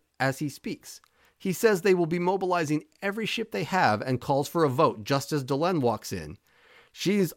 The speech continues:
all ready to get her speechifying tussle on and demands to know what's going on and say, says they can't have a vote without an Earth or Minbari representative there.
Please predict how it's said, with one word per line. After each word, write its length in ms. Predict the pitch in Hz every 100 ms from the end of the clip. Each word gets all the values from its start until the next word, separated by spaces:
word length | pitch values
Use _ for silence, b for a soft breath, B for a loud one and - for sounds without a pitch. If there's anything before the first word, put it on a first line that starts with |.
| _
all 800 | - 180 233 240 247 247 247 247
ready 600 | 208 190 226 196 170 160 - _ _ _ -
to 140 | 190
get 260 | 160 190 - -
her 220 | 170 170
speechifying 920 | - - 214 190 196 - 185 185 175 165
tussle 480 | - 202 - 127
on 300 | 117 101 104 - b b b b b b
and 140 | 139 131
demands 500 | 139 151 185 202 -
to 100 | 185
know 160 | 185
what's 180 | 180 175
going 300 | 185 170 180
on 340 | 180 104 104 120 _ _ _ _
and 180 | 123 123
say, 360 | 123 139 143 139 -
says 340 | 156 139 135 -
they 200 | 135 147
can't 340 | - 208 226
have 160 | 202 185
a 60 |
vote 340 | 151 160 151 -
without 380 | 127 123 127 127
an 160 | 120 - _
Earth 280 | 131 160 180
or 160 | 156 143
Minbari 440 | 139 127 143 135
representative 680 | 135 139 123 165 196 101 82
there. 180 | 82